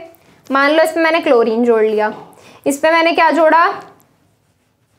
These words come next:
ये जोड़ लिया एन एच टू, ये एन है, ये एन है,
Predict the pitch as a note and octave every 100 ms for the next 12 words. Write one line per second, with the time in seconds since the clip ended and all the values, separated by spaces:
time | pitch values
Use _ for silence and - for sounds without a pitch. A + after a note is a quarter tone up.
0 | _ _ _ _ _ _ _ _ _ _
1 | _ _ _ _ _ _ C#4+ C4+ C4+ A3+
2 | A#3+ C4+ C4+ A#3+ - A#3 G#3+ - _ _
3 | _ _ _ _ _ _ _ _ _ -
4 | _ _ _ _ _ _ _ _ _ _
5 | - _ _ _ C#4+ D4+ C#4+ C4+ C#4 C4+
6 | A3+ G#3+ - - - _ - - - _
7 | _ _ _ _ _ _ _ _ _ _
8 | _ _ _ _ _ _ C4+ B3 B3 C4
9 | D4 E4 G#4+